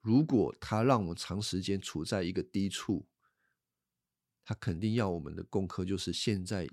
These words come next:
要定睛于他，然后认识他，忍耐祷告，等候，如此，就是这样子。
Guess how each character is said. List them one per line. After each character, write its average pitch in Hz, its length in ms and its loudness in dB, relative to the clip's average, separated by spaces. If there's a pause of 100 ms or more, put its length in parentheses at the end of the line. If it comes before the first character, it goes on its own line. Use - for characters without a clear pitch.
要 104 320 -4 (160)
定 95 220 -2
睛 90 220 -4
于 65 280 -12
他， - 400 -10 (1040)
然 78 100 -10
后 78 420 -10
认 98 200 -2
识 82 140 -6
他， - 460 -12 (100)
忍 76 240 -8
耐 85 180 -6
祷 - 280 -14
告， 60 300 -10
等 - 200 -10
候， 69 280 -8 (680)
如 101 200 -4
此， - 340 -8 (640)
就 92 160 -6
是 90 140 -4
这 - 160 -6
样 76 180 -8
子。 - 160 -20